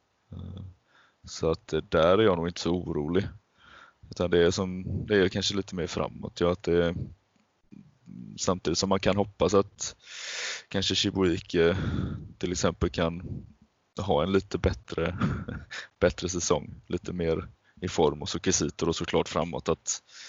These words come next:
att där finns också potential att ta på, eh, ta av, så vi kan ju hoppas att, eh,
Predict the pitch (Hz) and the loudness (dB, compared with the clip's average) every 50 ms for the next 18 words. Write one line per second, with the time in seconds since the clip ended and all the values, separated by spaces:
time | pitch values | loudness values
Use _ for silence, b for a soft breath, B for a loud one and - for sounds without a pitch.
0 | B B B B B B B B B _ - - - 90 85 - 95 - 101 95 | B B B B B B B B B _ -2 2 4 4 4 2 0 0 0 0
1 | - - - 92 98 101 107 104 98 107 92 82 85 - - 92 82 82 - - | 0 -2 0 0 2 2 2 2 2 2 2 2 0 2 2 2 4 2 2 2
2 | 107 110 101 - - - - _ _ _ _ _ _ _ - 98 92 90 87 87 | 2 2 2 0 -6 -14 -18 _ _ _ _ _ _ _ -14 -12 -10 -10 -8 -8
3 | 85 82 85 - - 101 87 82 85 95 - - 85 92 - 92 95 95 95 - | -6 -8 -8 -2 0 2 2 2 2 0 -2 -6 -8 -8 -8 -8 -8 -8 -10 -6
4 | - - - - 95 95 - _ - - 95 95 95 95 98 | -6 -4 -2 -2 -4 -4 -6 _ -12 -8 -6 -6 -6 -6 -8